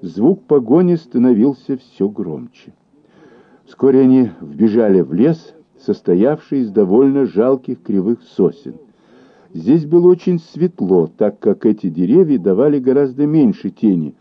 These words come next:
чем лиственные великаны с густыми кронами. Взглянув направо, Крис увидел, что они бегут подле края утёса, с которого открывался вид на город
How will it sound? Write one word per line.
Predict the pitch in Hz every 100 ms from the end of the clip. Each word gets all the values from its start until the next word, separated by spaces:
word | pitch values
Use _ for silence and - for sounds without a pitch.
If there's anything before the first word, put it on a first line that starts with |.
| _ _ _
чем | - 123
лиственные | 117 120 123 104 101 101
великаны | 95 117 107 107 85 73
с | 73
густыми | 78 95 - 87
кронами. | 82 98 82 65 60 - _ _ _ - _ _ _ -
Взглянув | 82 101 117 123 117
направо, | 107 107 143 202 135 76 - _ _ _ _
Крис | - 143 170
увидел, | 165 160 180 180
что | 165 - 131
они | 127 147
бегут | 143 135 127 151 -
подле | - 147 123 131
края | 127 123 135 143 143 131
утёса, | 143 143 - 180 110 - 78
с | -
которого | 101 95 104 104 98
открывался | 90 - 95 104 107 92 -
вид | 90 85 165 -
на | 107 95
город | 78 98 156 147 139